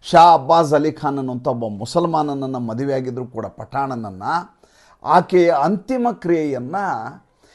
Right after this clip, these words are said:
ಹಿಂದೂ ಧರ್ಮದ ರೀತಿ ರಿವಾಜುಗಳ ಪ್ರಕಾರ ನಡೆಸಲಾಯಿತು.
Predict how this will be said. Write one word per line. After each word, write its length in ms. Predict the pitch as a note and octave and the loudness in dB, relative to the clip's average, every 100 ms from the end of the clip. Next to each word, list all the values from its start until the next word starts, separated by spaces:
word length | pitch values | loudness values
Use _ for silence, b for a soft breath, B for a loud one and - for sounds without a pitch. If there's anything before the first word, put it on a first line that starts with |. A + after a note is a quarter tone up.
| b | b
ಹಿಂದೂ 460 | - F#3 G#3 B3+ B3+ | -2 -2 0 -2 0
ಧರ್ಮದ 400 | G3+ F#3+ F3+ E3+ | 2 2 2 2
ರೀತಿ 520 | D3+ C#3+ G#3 A#3 A3 | 2 2 2 2 2
ರಿವಾಜುಗಳ 920 | E3+ D#3+ D3+ - _ - A#2+ A#2+ B2 | 2 2 -2 -4 _ -14 -10 -6 -6
ಪ್ರಕಾರ 520 | A#2 A2+ G#2+ B2 C#3+ | -6 -10 -10 -8 -8
ನಡೆಸಲಾಯಿತು. 1000 | E3+ A2+ A#2+ A#2+ G2 F2+ D#2+ - F2 - | -8 -10 -10 -10 -10 -12 -14 -20 -20 -20